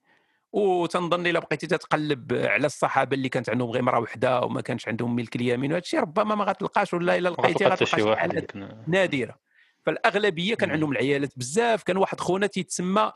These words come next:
Speaker 1: كان يسمى، آه، يعني،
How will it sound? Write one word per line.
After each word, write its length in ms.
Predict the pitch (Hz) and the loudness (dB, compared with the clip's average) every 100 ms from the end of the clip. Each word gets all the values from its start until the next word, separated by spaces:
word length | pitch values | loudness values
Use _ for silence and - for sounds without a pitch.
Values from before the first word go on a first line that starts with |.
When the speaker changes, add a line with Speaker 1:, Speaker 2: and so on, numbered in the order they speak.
| - | -2
Speaker 1:
كان 280 | 175 180 - | -2 -2 -4
يسمى، 840 | 160 180 165 170 185 180 190 240 233 - _ _ _ _ _ | -4 -2 -2 -2 -2 0 2 2 0 -8 _ _ _ _ _
آه، 180 | - - | -2 -2
يعني، 540 | - - 139 139 170 | -2 -2 0 2 0